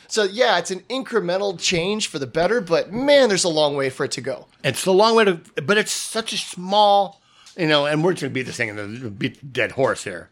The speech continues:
Speaker 1: Right, but you take the, the, the fifth best reliever on your team, and he's making more money than it would cost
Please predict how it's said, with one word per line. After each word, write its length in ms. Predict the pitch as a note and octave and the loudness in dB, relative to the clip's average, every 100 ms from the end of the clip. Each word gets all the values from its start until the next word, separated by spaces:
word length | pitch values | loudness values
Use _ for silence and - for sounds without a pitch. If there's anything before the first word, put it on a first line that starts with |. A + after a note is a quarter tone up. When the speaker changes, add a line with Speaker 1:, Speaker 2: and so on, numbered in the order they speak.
| _ | _
Speaker 1:
Right, 160 | A#3 A3 | 0 0
but 100 | F3+ | 0
you 140 | F#3+ | -2
take 260 | G3 A#3 A3 | 0 -2 0
the, 260 | G3 E3+ D3 | 4 4 4
the, 420 | D3 D#3+ D3 C3 | 0 2 2 0
the 140 | C3 C#3+ | -4 -4
fifth 440 | - A#3 A3 E3 | -2 0 0 0
best 260 | C#3+ F#3 - | 2 2 2
reliever 560 | D#3+ D3 D#3+ D#3+ C#3 C3 | -4 -2 0 0 0 0
on 180 | D#3 | 0
your 120 | C#3+ C3+ | -2 -4
team, 480 | - F3 C3+ C3+ - | -2 -2 -2 -4 -2
and 180 | D#3+ C#3+ | 0 0
he's 220 | D3+ F#3+ | -4 -2
making 240 | F3 D#3 C#3+ | -2 -2 2
more 160 | E3+ | 2
money 240 | E3+ E3+ D3+ | 4 2 0
than 160 | C3+ | -2
it 40 | C3+ | -4
would 100 | B2+ | -2
cost 340 | C#3 C3+ - | 0 0 -2